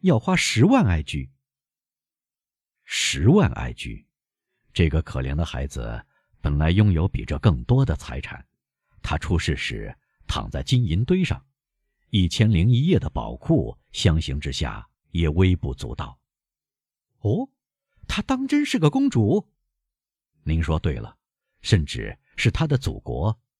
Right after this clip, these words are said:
最显赫的公主之一。”“但是，一位显赫的公主怎么变成女奴呢？”“暴君德尼斯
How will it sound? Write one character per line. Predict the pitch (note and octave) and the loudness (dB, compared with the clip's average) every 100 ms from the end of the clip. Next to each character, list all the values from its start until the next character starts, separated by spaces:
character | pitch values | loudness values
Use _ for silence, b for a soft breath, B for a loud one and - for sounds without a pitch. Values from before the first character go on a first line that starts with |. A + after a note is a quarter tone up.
| _ | _
最 | - G#3+ | 2 2
显 | E2 - D2 A#1 | 2 -2 -4 -4
赫 | B1+ A3 G#3 | -2 2 2
的 | - | 2
公 | F2+ D2+ | -2 -2
主 | - | -6
之 | - A#1 | -12 -12
一。 | A1 - _ _ _ _ _ _ _ _ _ _ | -12 -16 _ _ _ _ _ _ _ _ _ _
”“但 | - A3+ | 0 0
是， | - A3 G#3+ G#3 _ _ _ b | 2 2 0 -4 _ _ _ b
一 | C#3+ | 4
位 | A#3+ B3 | 6 4
显 | - C#3 | 6 6
赫 | D3 G#3+ | 6 4
的 | G3 | 4
公 | C#4 C#4+ | 2 2
主 | A2+ F#2 D3+ _ | 2 2 0 _
怎 | - | 6
么 | G2+ | 6
变 | - B3 | 6 4
成 | - A#3 | 4 4
女 | F3 C3 | 6 6
奴 | D#2+ F2 G3+ | 4 2 2
呢 | C#4 - _ _ _ _ _ _ _ _ _ _ _ _ | 0 -6 _ _ _ _ _ _ _ _ _ _ _ _
？”“暴 | - F2+ | 0 2
君 | F2 F#2 | 2 2
德 | E2+ C#3 | 4 2
尼 | D#3+ C#2 | 2 0
斯 | - A#1 A1+ G#1+ - | -4 -10 -10 -10 -14